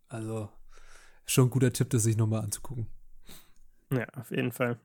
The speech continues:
Speaker 2: Vor allem, er bezieht's halt, wie gesagt, vor allem auf Hostels,
Speaker 1: Mhm.
Speaker 2: ne? Und da ist das, glaub ich, schon immer,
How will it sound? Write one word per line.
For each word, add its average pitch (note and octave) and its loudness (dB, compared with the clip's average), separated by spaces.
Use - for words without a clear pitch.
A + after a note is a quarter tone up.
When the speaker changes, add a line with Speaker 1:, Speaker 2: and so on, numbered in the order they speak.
Speaker 2:
Vor C3+ 8
allem, C3+ 10
er C#3+ 6
bezieht's B2+ 4
halt, B2 6
wie A#2+ 6
gesagt, A#2+ 0
vor A#2+ 0
allem A#2+ 0
auf A#2 -6
Hostels, B2 2
Speaker 1:
Mhm. A#2+ -4
Speaker 2:
ne? A#2 -6
Und A#2 -4
da A#2+ 4
ist - 0
das, A#2+ -4
glaub A#2 0
ich, A2+ 2
schon A#2 -6
immer, A2+ -4